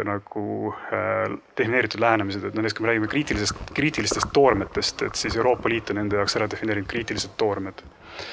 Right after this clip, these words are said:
Ja siis, äh, seal nagu põhimõtteliselt vaadatakse kahest aspektist, et, äh, et kui oluline mingi element on Euroopa Liidu majanduse jaoks ja kui suur on selle varustusrisk, ja siis kui vaja-, ütleme, ütleme, vajadus on väga suur ja risk on kõrge, et siis ta ongi kriitiline toore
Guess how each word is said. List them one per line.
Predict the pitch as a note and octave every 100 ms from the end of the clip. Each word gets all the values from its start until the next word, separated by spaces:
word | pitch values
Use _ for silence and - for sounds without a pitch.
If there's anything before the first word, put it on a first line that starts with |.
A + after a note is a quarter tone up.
| - - - -
Ja | G#2
siis, | G#2 - - G#2+
äh, | G2+ G#2
seal | G2 A#2+ A2+ G#2 G#2
nagu | G#2+
põhimõtteliselt | G#2 A#2 G#2+ -
vaadatakse | A2+ G2+ G2 -
kahest | B2 G#2+ - G#2
aspektist, | - D#3+ - G2+ - G#2
et, | - - G#2+
äh, | G#2 G#2 G2+ - - - - -
et | G#2 G2+
kui | A#2
oluline | B2+ A2+ G#2
mingi | A2 A2+ G#2+
element | A#2 G#2+ G2+ G2 _ B2
on | D3+ C3+ A2 G#2+
Euroopa | G#2+ G#2+ A2 -
Liidu | A2 G#2+ A2
majanduse | A2 G#2 G2+
jaoks | G#2+ G#2 - -
ja | G#2+ G2+ G#2 A2
kui | B2
suur | A2+ B2+ G#2+
on | G2+
selle | A2
varustusrisk, | A#2 A2 - A2+ A2+ - -
ja | F2+
siis | F#2+ -
kui | - G#2+ G#2 G#2+ G#2+ G#2 - - - - -
vaja-, | A#2 A#2 G#2
ütleme, | C3+ A#2 C3
ütleme, | - C3 B2+ A2+ A#2+
vajadus | B2 G2+
on | A2
väga | A2+
suur | C3 D3 A#2+ G#2+
ja | - A#2
risk | A#2 A2+
on | A2+
kõrge, | B2+ G2+
et | G2+
siis | - A2
ta | A2
ongi | G#2 G2
kriitiline | G#2 - G2 G2
toore | G2+ G2 F#2+